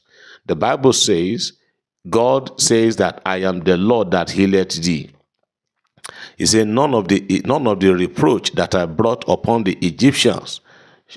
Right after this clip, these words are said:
will I allow to come to you." And he also says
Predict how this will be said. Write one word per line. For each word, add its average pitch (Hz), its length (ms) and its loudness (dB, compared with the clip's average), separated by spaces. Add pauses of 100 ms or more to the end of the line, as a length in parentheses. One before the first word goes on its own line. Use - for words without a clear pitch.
(160)
will 90 180 2
I 117 200 -2
allow 101 380 0
to - 180 0
come 104 260 -2
to 87 120 0
you." 90 440 0 (640)
And 90 200 -4
he - 60 2
also 120 280 2
says 117 600 0